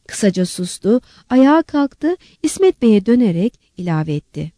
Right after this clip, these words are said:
"Şimdi karşınızda Türkiye Büyük Millet Meclisi'nin ve hükümetinin reisi bulunmaktadır. Reisi devlet sıfatıyla Garp Cephesi kumandanına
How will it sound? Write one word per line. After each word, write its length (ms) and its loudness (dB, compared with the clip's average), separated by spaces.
"Şimdi 280 4
karşınızda 800 2
Türkiye 480 2
Büyük 220 0
Millet 300 0
Meclisi'nin 640 2
ve 160 4
hükümetinin 680 0
reisi 420 0
bulunmaktadır. 800 -6
Reisi 400 4
devlet 320 4
sıfatıyla 720 0
Garp 280 0
Cephesi 420 -4
kumandanına 760 -2